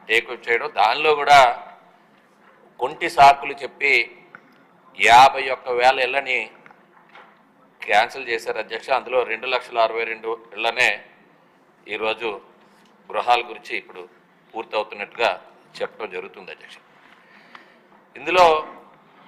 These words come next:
వివిధ దశల్లో ఉన్నట్టు రెండు లక్షల వరకు ఇల్లు పూర్తిగా పూర్తయ్యాయని కూడా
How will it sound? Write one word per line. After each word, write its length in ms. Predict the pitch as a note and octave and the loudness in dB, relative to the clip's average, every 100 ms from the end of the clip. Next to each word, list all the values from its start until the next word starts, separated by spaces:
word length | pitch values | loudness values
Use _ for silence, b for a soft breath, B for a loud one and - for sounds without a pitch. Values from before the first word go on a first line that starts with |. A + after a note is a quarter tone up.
| - _ _ _ _ _ _ _ _ _ _ _ _ _ | -20 _ _ _ _ _ _ _ _ _ _ _ _ _
వివిధ 220 | C3+ D3+ - | -6 -4 0
దశల్లో 400 | C#3 - E3 E3+ E3 | 0 0 0 4 4
ఉన్నట్టు 300 | D#3 D#3 - C3 | 4 -4 -4 -4
రెండు 140 | C#3 C#3 C#3 | -4 -4 -6
లక్షల 280 | - D3+ D3+ | -6 -4 -2
వరకు 200 | C#3+ C#3 C#3+ | -2 -4 -12
ఇల్లు 140 | C3+ D3 - | -12 -14 -10
పూర్తిగా 340 | C#3+ - E3+ D#3 C3 | -10 -2 0 0 -2
పూర్తయ్యాయని 640 | D3 - D#3 D#3 D3+ C#3+ C3+ | -8 -2 2 2 0 -2 -2
కూడా 180 | D3 | 4